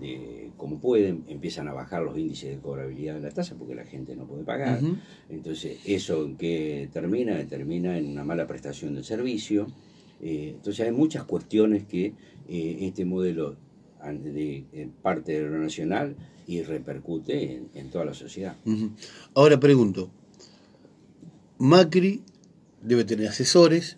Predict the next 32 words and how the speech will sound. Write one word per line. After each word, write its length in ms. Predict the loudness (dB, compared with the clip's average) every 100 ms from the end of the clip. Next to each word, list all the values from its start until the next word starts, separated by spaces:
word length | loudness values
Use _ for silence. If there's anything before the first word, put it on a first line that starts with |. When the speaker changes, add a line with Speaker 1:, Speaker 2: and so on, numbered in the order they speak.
| -2
Speaker 2:
tiene 220 | -2 0
sus 180 | -4 0
ministros, 680 | 4 4 4 0 0 -2 -14 -20 -20 -2
tiene 600 | 0 0 -2 -4 -8 -12 -20 -20 -14 0
reuniones 340 | 2 4 6
de 80 | 6
gabinete 340 | 6 6 4
que 60 | 4
debe 120 | 2
hacer 260 | 2 -2 -2 -8
seguido, 420 | -2 4 6 8
uno 120 | 6
imagina. 440 | 2 2 2 0 -2 -14 -20 -20 -20 -20 -6
Nadie 360 | 6 8 10 6
le 100 | 4
advierte 680 | 4 4 2 2 0 0 -4 -18 2
que 80 | 4
esta 180 | 6
política 440 | 4 4 4 4 2
está 180 | 2 2
llevando 380 | 4 4 4
a 40 | 6
que 100 | 6
los 120 | 4
comercios 460 | 2 0 0 0 8
cierren, 380 | 10 10 8
a 60 | 2
que 100 | 0
la 80 | 0
gente 260 | -2 0 2
gaste 260 | 0 0 2
menos, 580 | 6 6 4 0 -8